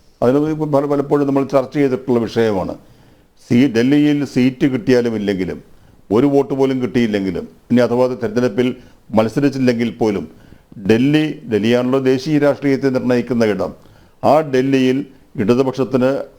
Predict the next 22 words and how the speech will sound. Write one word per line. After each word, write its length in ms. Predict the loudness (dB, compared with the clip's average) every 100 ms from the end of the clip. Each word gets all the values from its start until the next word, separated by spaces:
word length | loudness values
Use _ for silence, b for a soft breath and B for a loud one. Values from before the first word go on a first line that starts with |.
| -2
അതിൻ്റെതായ 400 | 2 2 2 0
പ്രസക്തിയുണ്ട്, 680 | -4 -4 -4 0 2 2 0 0 -8 b b 0
പ്രാധാന്യമുണ്ട്. 720 | 0 2 0 0 0 0 0 -2 -6 -20 -10 -2
അത് 80 | 0 0
പലവട്ടം 400 | 0 0 0 -2 -2
തെളിയിക്കപ്പെട്ടിട്ടുള്ള 720 | 0 0 0 -2 -2 -2 2 2
കാര്യമാണ്. 440 | 2 0 0 0 -2 -8 B B B
അതുകൊണ്ട് 220 | 0 2 2
ഇടതുപക്ഷത്തിനോട് 580 | 2 0 -2 -2 -2 -2
ഒരു 80 | 0
നിലപാട്, 440 | 2 2 2 0 -4 -12 b b b 0
ആ 20 | 0 2
നിലപാട് 420 | 0 0 0 0 -2 -2
ഇല്ലാതെ 480 | 2 4 4 0 -4 -6 -14 -10 0
ഈ 40 | 4
രാജ്യത്തിന് 380 | 4 2 0 0 0
മുന്നോട്ട് 300 | 2 0 0 0
പോകാൻ 220 | 2 0 0
കഴിയില്ല 380 | 0 0 2 2 0
എന്ന 100 | -2 -2 0
സാഹചര്യവുമുണ്ട്. 680 | 0 0 0 0 0 -4 -8 -12 b b b b
അതുകൊണ്ട് 260 | 0 2